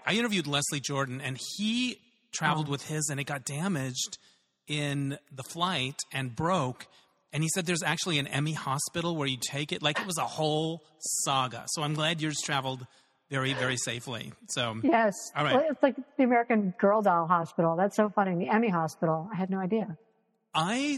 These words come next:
Speaker 1: think we need to scheme and figure out how to get on list of Oprah's favorite things. How do we do
Speaker 2: Yes.
Speaker 1: that?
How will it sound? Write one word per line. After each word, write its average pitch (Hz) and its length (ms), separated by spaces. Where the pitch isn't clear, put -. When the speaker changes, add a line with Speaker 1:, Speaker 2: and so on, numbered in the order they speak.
Speaker 1:
think 202 160
we 175 180
need 214 200
to - 140
scheme 165 520
and 139 100
figure 151 220
out 139 80
how 147 120
to 151 100
get 143 180
on 135 320
list 135 300
of 127 120
Oprah's 131 540
favorite 120 300
things. 120 300
How 156 160
do 202 60
we 214 100
do 208 140
Speaker 2:
Yes. 285 140
Speaker 1:
that? - 240